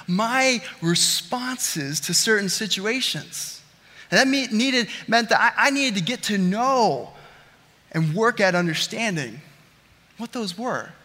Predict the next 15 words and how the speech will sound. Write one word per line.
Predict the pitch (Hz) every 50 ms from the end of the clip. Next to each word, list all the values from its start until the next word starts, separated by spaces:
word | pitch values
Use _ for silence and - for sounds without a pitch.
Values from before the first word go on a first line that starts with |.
| _ -
who | - 277 285 277
he | 247 269 254
was. | 240 220 247 262 262 262 - - - - - - - - - - - - - - - - - - - - - - - - - - -
And | 208 175
for | 226 277
the | 262 247
life | 247 262 269 277 269 277
of | 262 214
a | 214 185
Christian, | 185 - - - - - - - 214 196 190 208 220 - - - 185
knowing | 196 220 262 302 311 330 330 277 240 220 208
who | 170 190 302 302 285
our | 262 240 233
God | 196 165 170 220 269 285 302 302 285 254 220 214 208 - - - - - - - -
is, | 277 285 226 208 208 214 208 -